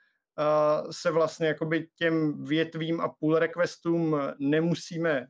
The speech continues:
eh, vůbec de facto věnovat. Eh,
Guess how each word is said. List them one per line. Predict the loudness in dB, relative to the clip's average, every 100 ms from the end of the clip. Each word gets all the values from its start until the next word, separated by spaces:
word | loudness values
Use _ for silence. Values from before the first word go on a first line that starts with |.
| _
eh, | -2 -2 -4 -10 -10
vůbec | -4 0 0 0 -4 -4 -2
de | -2
facto | -2 -4 -6
věnovat. | 0 2 4 2 0 -4 _ _ _ _ _ _ 0
Eh, | 2 4 4 2 0